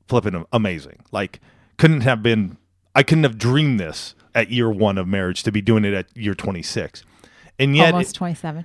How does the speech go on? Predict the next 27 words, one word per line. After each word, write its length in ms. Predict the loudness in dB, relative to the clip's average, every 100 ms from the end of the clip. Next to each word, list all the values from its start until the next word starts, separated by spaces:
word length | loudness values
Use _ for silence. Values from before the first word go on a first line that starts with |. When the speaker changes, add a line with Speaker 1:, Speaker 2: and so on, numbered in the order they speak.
| -12 -2
Speaker 1:
Almost 300 | 0 0 -4
twenty-seven. 540 | -8 -6 -6 -6 -10 -18 _ -2
It's, 360 | -2 -2 -16 _ -2
it's 160 | -2 2
become 540 | -2 0 0 0 -4 _ _ _ _ _ _ _ _ _
a 60 | 0
little 260 | 6 8
routine, 560 | 8 6 4 0 0 -2 0
a 60 |
little 260 | 2 4 4
like, 340 | 4 2 -2 -18 _
"Hey, 200 | 0 0 -2
I'm 160 | 2
jumping 240 | 4 4 4
into 140 | 4
bed. 260 | 4 2 0 -2
Elisa's 320 | 0 0 0
gonna 180 | 2 4
undress. 380 | 4 2 0
We're 60 | -2
gonna 120 | 0
do 140 | 0 2
this. 240 | 0 0
We're 80 | 0
gonna 100 | 2
do 100 | 4
that." 260 | 4 0